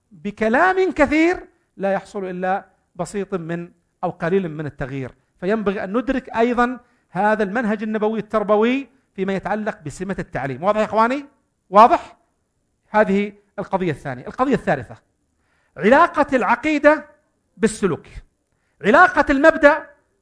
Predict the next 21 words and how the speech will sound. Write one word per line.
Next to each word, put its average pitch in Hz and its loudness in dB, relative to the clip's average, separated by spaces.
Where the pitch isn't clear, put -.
بالفعل 165 0
والسلوك. 160 -4
حديث 285 2
النعمان 254 0
بن 226 0
بشير 220 0
المشهور: 190 -2
"إن 170 -6
الحلال 165 -2
بين 165 -6
حرام 147 -10
بين". 135 -10
ماذا 220 -4
قال 202 -4
النبي 175 -4
صلى 196 -8
الله 170 -6
عليه 190 -6
وسلم 156 -6
في 190 -10
آخره؟ 180 -10